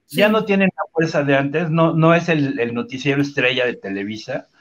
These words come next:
Speaker 1: ya no está penetrando precisamente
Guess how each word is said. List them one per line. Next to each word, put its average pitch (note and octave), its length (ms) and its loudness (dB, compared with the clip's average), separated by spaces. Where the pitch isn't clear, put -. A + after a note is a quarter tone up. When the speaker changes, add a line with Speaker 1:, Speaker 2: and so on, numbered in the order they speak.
Speaker 1:
ya C3+ 220 2
no C#3 180 6
está C3 640 2
penetrando C#3+ 720 0
precisamente C3+ 840 -2